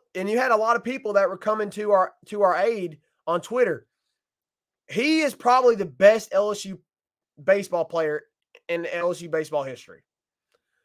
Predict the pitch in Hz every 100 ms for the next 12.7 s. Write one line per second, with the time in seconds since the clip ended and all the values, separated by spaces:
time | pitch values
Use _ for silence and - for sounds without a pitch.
0 | _ 139 170 190 190 220 - - 190 196
1 | 196 196 180 202 226 196 208 208 185 196
2 | 202 196 196 175 160 156 - _ _ _
3 | _ _ _ _ 180 196 196 - 151 190
4 | 185 196 196 185 156 _ _ _ 160 185
5 | 196 196 190 185 185 180 196 190 190 185
6 | _ _ _ _ _ _ _ _ _ _
7 | _ _ _ _ _ _ _ _ _ _
8 | _ _ _ 185 208 208 202 190 196 196
9 | 196 196 190 160 _ _ _ _ _ _
10 | _ _ _ _ _ _ - _ _ _
11 | _ 165 185 214 - 196 196 196 196 190
12 | 135 - 175 185 180 170